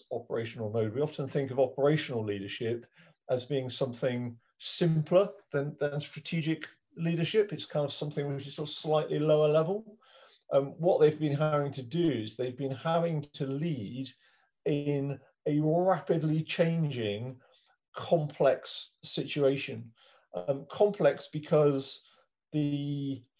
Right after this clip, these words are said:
the instructions, the lines of responsibility haven't been clear, uh, particularly this time round. They've been getting one message from Public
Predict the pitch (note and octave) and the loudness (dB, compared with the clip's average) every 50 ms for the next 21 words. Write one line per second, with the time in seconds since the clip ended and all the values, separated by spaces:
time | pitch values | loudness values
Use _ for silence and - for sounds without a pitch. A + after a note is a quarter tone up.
0 | _ _ _ - - C#3+ C3+ C3+ C3 - - - F#3 E3+ - - - - E3 D#3 | _ _ _ -8 -4 -4 -2 -2 -4 -6 -2 4 4 4 4 2 -2 0 0 2
1 | D3+ D3+ D3+ D3+ - D3+ C#3 C#3 D3 D3 C#3 C#3 - C3+ A#2 A#2+ A#2 - - - | 2 2 0 -2 0 -2 0 2 2 2 2 2 -2 -4 -6 -6 -8 -8 -2 0
2 | D3+ D3 C3+ - C3 A#2 A#2 D3+ D3+ D3+ D#3 D3+ D3+ - D3+ D3 C3+ B2 A#2 A2+ | 0 0 0 -4 -6 -2 4 4 4 4 4 0 -4 -4 -4 -2 -2 -2 -4 -4
3 | A#2 A#2 A#2 A#2 A2+ A2+ - - - D#3 D#3+ D#3+ D#3+ D#3+ E3 D#3 - - - - | -4 -6 -8 -10 -10 -10 -6 -2 0 2 4 4 4 4 2 0 -2 -10 -20 -20
4 | _ _ _ - A#2+ A2+ - - A#2 - D3+ C#3+ C#3 B2+ A#2+ A#2+ B2+ B2+ B2 A#2+ | _ _ _ -6 -6 -6 -6 -8 -6 -4 -4 -4 -2 -2 -2 -2 0 0 -2 -2
5 | - - - E3 D#3 D#3 D3 D3 D3+ D#3 D3+ D3+ D3+ D3+ D#3 D#3 D3+ D3+ D3+ C#3+ | -2 -4 -2 -2 0 0 0 0 0 0 2 2 2 0 0 0 0 -2 -4 -6
6 | - - _ _ _ _ - B2+ B2 A#2+ - A#2+ A#2+ A2+ B2 B2 A#2+ A#2 A#2+ C3+ | -8 -12 _ _ _ _ -6 -6 -6 -6 -8 -10 -4 0 0 0 2 0 0 0
7 | C#3+ C#3 C3+ C3 C3 C3 B2+ - - B2 A2+ A#2 - A#2 A2+ A2+ - C3 B2 A#2+ | 0 0 2 2 0 0 0 0 -4 -6 -6 -8 -10 -10 -12 -4 -2 -2 -2 -2
8 | A#2 A2+ A2+ | -6 -8 -10